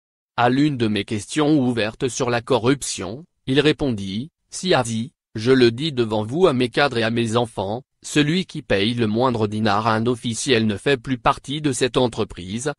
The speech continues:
rapporte le chercheur en management qui affirme l'avoir rencontré pour la première fois en deux mille sept alors qu'il n'avait jamais entendu parler de lui auparavant.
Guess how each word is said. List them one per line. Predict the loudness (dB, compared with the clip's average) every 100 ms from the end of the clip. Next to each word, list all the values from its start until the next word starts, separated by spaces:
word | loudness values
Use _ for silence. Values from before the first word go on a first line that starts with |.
| _
rapporte | -2 0 2 2 2 2
le | 2
chercheur | 4 0 -2 2 2 2
en |
management | 0 0 2 0 0 2 2
qui | 0 -2
affirme | 0 0 2 2 2
l'avoir | 2 2 2 0
rencontré | 0 -2 0 -2 0 -2
pour | 0 2
la | 4 2
première | 2 2 2 0
fois | 2 4 4
en | 2 0 2
deux | 4 4
mille | 4 -4
sept | 0 0 2
alors | 2 4 4 2
qu'il | 0 2
n'avait | 4 4
jamais | 4 4 4
entendu | 2 2 0 0 0
parler | -2 0 0
de | 0
lui | 0 2
auparavant. | 2 2 0 0 -2 -6